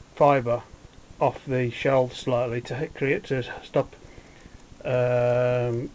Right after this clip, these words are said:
the heat transferring through. There's a slight air gap underneath, which is gonna help insulate it a little better, I think. That was a suggestion from Alex Shimwell.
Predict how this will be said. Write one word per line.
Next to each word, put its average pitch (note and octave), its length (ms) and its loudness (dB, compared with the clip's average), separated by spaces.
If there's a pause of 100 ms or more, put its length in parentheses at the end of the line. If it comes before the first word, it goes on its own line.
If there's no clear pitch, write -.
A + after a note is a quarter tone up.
(340)
the B2+ 80 -2
heat C#3+ 260 -4 (100)
transferring B2 720 2
through. B2 380 0 (440)
There's B2 200 -4
a B2+ 60 -4
slight C3 420 0 (100)
air C#3 200 6
gap A#2+ 280 0
underneath, A#2+ 500 -2 (540)
which A#2+ 160 -6
is - 60 -10
gonna C3+ 160 -2
help B2+ 240 0
insulate B2+ 420 -2
it E3+ 40 -6
a C#3 40 -8
little C3 140 -6
better, C3+ 260 -2
I A#2+ 40 0
think. C3 420 -6 (1500)
That D#3+ 80 -6
was C3 140 -8
a B2 60 -4
suggestion B2+ 520 -4
from B2+ 160 -6
Alex B2+ 460 -4 (280)
Shimwell. B2 380 -4